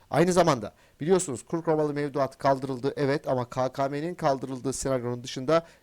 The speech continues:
yeni bir sistem monte edildi. Her defasında bu paraların transfer edileceği ya da bir servet transferine yol açabilecek bir gelişme yaşanıyor.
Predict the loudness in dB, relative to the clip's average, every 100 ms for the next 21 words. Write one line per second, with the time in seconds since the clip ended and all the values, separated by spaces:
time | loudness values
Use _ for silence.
0 | _ -4 -2 0 2 0 0 -4 -4 4
1 | 4 4 2 2 4 2 2 2 0 -2
2 | -8 2 4 6 2 2 0 0 0 4
3 | 4 2 _ 0 0 4 6 6 2 -2
4 | 2 4 4 2 2 4 2 0 0 0
5 | 0 0 0 0 -2 0 0 0 -2 -2
6 | -2 -2 -4 -4 -4 -2 -4 -2 -2 -2
7 | -6 -10 _ -2 -2 0 -2 -2 0 0
8 | 2 2 2